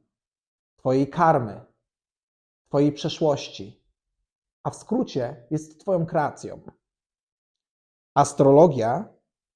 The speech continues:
jest alchemią życia. Twój urodzeniowy horoskop pozwala ci znaleźć tajniki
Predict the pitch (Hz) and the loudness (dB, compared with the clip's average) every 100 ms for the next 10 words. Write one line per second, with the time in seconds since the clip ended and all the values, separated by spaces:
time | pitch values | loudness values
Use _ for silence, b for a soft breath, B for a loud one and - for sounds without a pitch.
0 | _ _ _ _ _ _ _ _ 151 160 | _ _ _ _ _ _ _ _ 2 2
1 | 160 - - 147 147 175 180 175 160 147 | 2 -6 -2 0 0 0 0 0 0 -2
2 | - 117 - _ _ _ _ _ _ _ | -4 -10 -12 _ _ _ _ _ _ _
3 | _ _ - 160 180 175 156 147 151 139 | _ _ 2 4 6 4 4 2 0 0
4 | 131 127 127 - 151 - - _ _ _ | 0 0 -2 -4 -6 -6 -10 _ _ _
5 | _ _ _ 156 139 147 170 165 165 - | _ _ _ -2 2 4 4 4 0 -4
6 | 165 165 156 143 156 156 156 156 156 - | -2 -2 -4 -4 -2 0 0 -2 -6 -14
7 | - 151 151 165 190 190 - 98 110 | -2 0 2 2 0 -4 -10 -12 -14